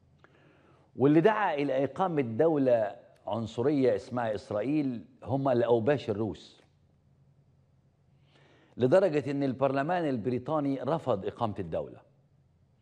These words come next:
مجلس الوزراء البريطاني كان رافض، إلا إن حييم وايزمان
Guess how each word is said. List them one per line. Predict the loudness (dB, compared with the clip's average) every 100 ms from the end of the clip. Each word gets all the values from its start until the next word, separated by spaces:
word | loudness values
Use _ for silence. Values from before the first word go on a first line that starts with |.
| _
مجلس | -2 0 0 -2
الوزراء | -2 0 2 2
البريطاني | 0 -4 -4 -4 -2 -2
كان | 0
رافض، | 2 2 2 -2 -12 -14 -20 _ _ _ _ _ _ _ _ 2
إلا | 2 2
إن | 0 -4
حييم | -4 -2 0 0 0 2
وايزمان | 2 0 -4 -8 -8 -12